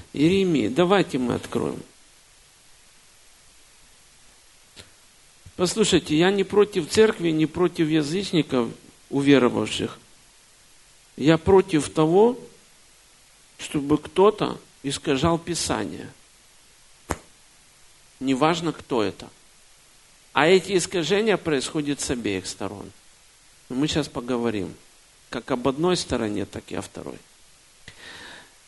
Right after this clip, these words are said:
"Вот наступают дни",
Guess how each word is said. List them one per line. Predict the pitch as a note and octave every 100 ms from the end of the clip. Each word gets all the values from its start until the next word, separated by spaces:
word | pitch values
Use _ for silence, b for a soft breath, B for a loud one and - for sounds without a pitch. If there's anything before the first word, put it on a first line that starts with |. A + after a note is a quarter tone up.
| - _ _ _ _ _ _ _ _ _ _ _ - -
"Вот | D3+ F#3 A#3
наступают | A#3 G3 - F3 F#3 F#3+ G#3 C#3+
дни", | D3+ C#3+ D3